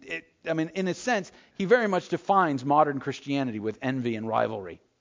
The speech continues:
All of our divisions and mess and disgustingness and be-, everybody condemning everybody else. He just says, "Honor Christ."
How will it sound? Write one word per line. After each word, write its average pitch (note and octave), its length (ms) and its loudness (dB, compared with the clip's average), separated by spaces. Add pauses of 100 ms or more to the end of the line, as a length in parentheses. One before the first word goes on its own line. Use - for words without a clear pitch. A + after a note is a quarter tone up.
(760)
All C#3 220 4
of C3+ 80 0
our C#3 100 4
divisions B2+ 580 -2
and B2 200 -2
mess C3 320 0
and A2 160 -6
disgustingness A2+ 800 -8
and G#2 200 -12 (100)
be-, C3+ 80 0
everybody C#3 460 0
condemning A#2+ 420 -4
everybody A2+ 380 -6
else. G#2 260 -6 (3000)
He B2+ 60 -20
just C#3+ 180 -6
says, C3+ 240 -8
"Honor B2+ 260 -8
Christ." - 540 -18